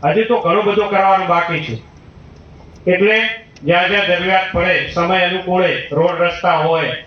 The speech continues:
નવી કેનાલના કામ હોય, નવા બધા કાર્યના કામ હોય,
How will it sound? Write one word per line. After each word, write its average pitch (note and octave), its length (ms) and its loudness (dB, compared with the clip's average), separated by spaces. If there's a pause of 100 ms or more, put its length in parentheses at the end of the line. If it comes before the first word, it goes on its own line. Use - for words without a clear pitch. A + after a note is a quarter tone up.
(120)
નવી E3 280 0
કેનાલના F3 520 0
કામ E3 340 0
હોય, D3+ 360 0 (360)
નવા E3+ 220 2
બધા F3 340 0
કાર્યના F3+ 420 0
કામ E3 340 -2
હોય, D3 280 0